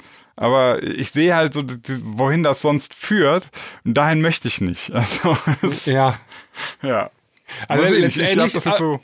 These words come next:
Speaker 2: äh,
Speaker 1: ja,
Speaker 2: ja,
Speaker 1: sag mal.
Speaker 2: also letzt-, man kann aber auch nicht pauschal sagen, dass das schlecht ist, ne? Also man muss ja natürlich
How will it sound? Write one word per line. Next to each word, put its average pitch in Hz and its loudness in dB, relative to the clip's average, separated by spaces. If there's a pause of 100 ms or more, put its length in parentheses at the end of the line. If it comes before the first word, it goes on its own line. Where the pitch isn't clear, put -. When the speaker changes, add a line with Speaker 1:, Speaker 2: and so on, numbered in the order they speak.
(240)
Speaker 2:
äh, 180 -4
Speaker 1:
ja, 175 2 (140)
Speaker 2:
ja, 165 2
Speaker 1:
sag 127 0
mal. 175 -2
Speaker 2:
also 165 2
letzt-, 180 -2
man 156 0
kann - -2
aber 175 2
auch 170 2
nicht 175 -4
pauschal 156 -2
sagen, 147 0
dass 135 -4
das - -4
schlecht 143 -2
ist, 113 -8
ne? 143 -2
Also 139 0
man 139 2
muss 143 0
ja 147 2
natürlich 143 -2